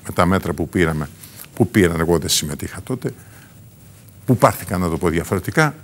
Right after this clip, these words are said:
και αποκοπήκαμε. Γίνεται τώρα μια τεράστια προσπάθεια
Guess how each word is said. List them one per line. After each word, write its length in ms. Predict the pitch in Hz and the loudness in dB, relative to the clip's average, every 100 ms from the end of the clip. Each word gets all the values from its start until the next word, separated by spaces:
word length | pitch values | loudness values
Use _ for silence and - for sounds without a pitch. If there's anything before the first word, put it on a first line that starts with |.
| - - - - - - - - - - - - - | -20 -20 -20 -20 -20 -20 -20 -20 -20 -20 -20 -20 -20
και 280 | - 139 117 107 - - - - | 0 2 2 0 -6 -16 -6 -4
αποκοπήκαμε. 840 | - 104 120 127 - 78 69 80 - - - | -2 2 4 4 2 0 -4 -10 -14 -20 -12
Γίνεται 360 | - 143 110 113 | 2 4 4 2
τώρα 180 | 131 | 4
μια 140 | 113 110 | 4 2
τεράστια 560 | - 92 127 135 104 | 2 2 4 2 0
προσπάθεια 680 | 90 85 98 87 - 127 | 0 -2 0 -2 0 -2